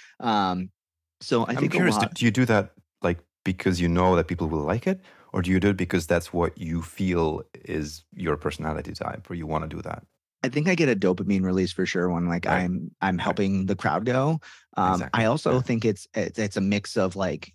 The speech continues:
Speaker 1: that kind of, like, something that you're good at and that you know that you also enjoy. So it's, like, almost that, like,
Speaker 2: Yeah.
Speaker 1: perfect know that, like,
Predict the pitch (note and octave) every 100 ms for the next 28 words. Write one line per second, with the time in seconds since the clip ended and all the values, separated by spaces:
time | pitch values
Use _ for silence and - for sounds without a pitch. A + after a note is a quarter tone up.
0 | - A2 F#2+ - - G#2+ G2 F#2 F2 -
1 | - _ - A#2+ C#3 A#2+ A2+ G2+ G2+ G#2
2 | F#2+ G#2+ B2 - - G#2 G#2 - G2+ F#2+
3 | F#2 - A2+ A2 F#2+ - - G2 - G2+
4 | G2+ F2+ F#2 F#2 E2+ G2+ E3 - A2 G#2+
5 | G#2+ A2 A2 G#2+ F2+ E2+ - G#2 G#2+ -
6 | _ _ _ _ _ _ _ _ _ _
7 | _ _ _ _ _ _ _ G2 F2 G#2
8 | A2 D2+ -